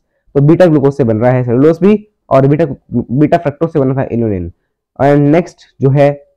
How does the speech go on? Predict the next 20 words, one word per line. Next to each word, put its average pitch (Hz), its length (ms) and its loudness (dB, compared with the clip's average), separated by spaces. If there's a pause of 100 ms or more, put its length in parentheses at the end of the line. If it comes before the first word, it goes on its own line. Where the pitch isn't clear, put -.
(160)
alpha 135 220 0
glucose 160 320 0
से 156 80 -2
बना 135 160 0
था 127 120 -2
स्टार्च, 175 440 2 (280)
और 143 160 4
alpha 147 340 0
glucose 131 300 -2
से - 100 -6
ही 143 100 0
बना 104 220 -4
था 135 180 2 (280)
st-, - 220 -4 (280)
वो 123 460 2
जो 107 100 -4
है 120 100 -2
आपके 110 200 -6
पास 131 140 -6
glycogen, 107 480 -4